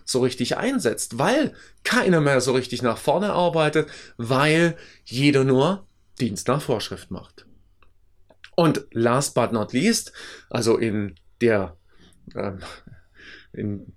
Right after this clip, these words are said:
in den Gründen, in den Gründen für das Zombiehafte, so nennen wir das jetzt mal, in den Gründen für das Zombiehafte,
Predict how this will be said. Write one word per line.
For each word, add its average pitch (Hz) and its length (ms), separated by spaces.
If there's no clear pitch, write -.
in 117 160
den 120 160
Gründen, 202 600
in 131 160
den 123 140
Gründen 147 400
für 147 180
das 110 240
Zombiehafte, 143 920
so 120 160
nennen 120 220
wir 120 80
das 101 180
jetzt - 160
mal, 123 120
in 113 120
den 110 100
Gründen 160 220
für - 120
das 104 160
Zombiehafte, 135 640